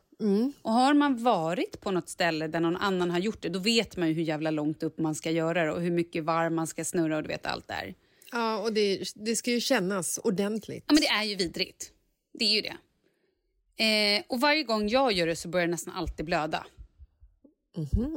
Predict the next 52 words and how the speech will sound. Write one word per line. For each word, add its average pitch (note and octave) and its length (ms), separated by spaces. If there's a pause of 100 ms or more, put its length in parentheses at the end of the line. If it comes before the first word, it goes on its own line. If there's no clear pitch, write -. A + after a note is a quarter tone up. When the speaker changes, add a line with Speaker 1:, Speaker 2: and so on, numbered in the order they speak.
(120)
Speaker 2:
Mm. G#3 160 (960)
Och... D#4+ 380 (760)
Ja, - 180 (240)
men - 100
så - 100
är - 120
det - 60
bara. - 140
I - 40 (180)
alla B3 280
fall. - 260 (460)
Nej, D4+ 180
men D4 160
då D#4 120
tar F#4 320
han G3 200
den E3 100
där D3+ 240
och A3+ 80
jag A3+ 100
bara, G3+ 100
"Du G3+ 140
måste D4+ 300
alltså D4 140
upp - 200
två A#3+ 300
och G#3+ 60
en G3+ 100
halv E3+ 240
centimeter." G#3 540
Och - 80
så A#3 60
jag A3+ 140
pekar, G#3+ 440
han B3+ 120
bara, A3+ 140
"Men B3+ 200
du C4 140
gör C4+ 240
ju C4 160 (100)
upp C4+ 160
igen." C4+ 460
Jag A#3+ 120
bara, F#3+ 120 (160)
"Ja, D#4+ 80
men D#4+ 120
hur D#4+ 100
lång D4 200
näsa C4+ 360
tror C4 180
jag A#3 80
har? D#4+ 420